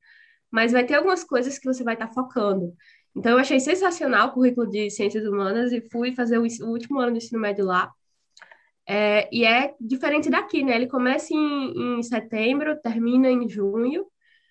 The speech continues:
Então, eu fui no intercâmbio nesse período, que pra mim foi muito estranho, porque aqui a gente começa em janeiro pra fevereiro, né? E termina em dezembro, mas eu achei super legal. É, e aí a gente tinha aula o dia inteiro,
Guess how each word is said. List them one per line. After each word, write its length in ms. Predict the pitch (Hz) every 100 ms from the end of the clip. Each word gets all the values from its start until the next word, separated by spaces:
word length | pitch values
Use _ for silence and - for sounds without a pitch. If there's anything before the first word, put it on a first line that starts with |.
| _ -
Então, 340 | 202 208 208
eu 120 | 208 220
fui 720 | - 233 226 233 226 - - _ _
no 80 | 202
intercâmbio 360 | 214 220 220 202
nesse 180 | 240 -
período, 360 | 247 214 240
que 100 | 254
pra 200 | 269 247
mim 160 | 247 339
foi 160 | 349 285 - _ _ _ _ -
muito 240 | 233 311
estranho, 280 | 349 302 269
porque 220 | 302 302 285
aqui 180 | 277
a 40 | 269
gente 220 | 285 269
começa 400 | 302 262 294 349
em 80 | 339
janeiro 320 | 262 247 254
pra 120 | 349
fevereiro, 460 | 339 349 392 302 247
né? 120 | 233
E 60 | 247
termina 300 | 233 254 247
em 20 |
dezembro, 500 | 233 277 254 208 202
mas 160 | 202 214
eu 80 |
achei 200 | 277 294
super 260 | 269 - 285
legal. 420 | 269 254 202 175 _ - - - _ _ _ _ _
É, 440 | - 196 190 185 -
e 100 | -
aí 220 | 208 208 226
a 60 |
gente 260 | 254 262 -
tinha 200 | 262 247
aula 340 | 214 220 247 247 -
o 100 | -
dia 140 | 208 254
inteiro, 640 | 339 277 208 262 330 196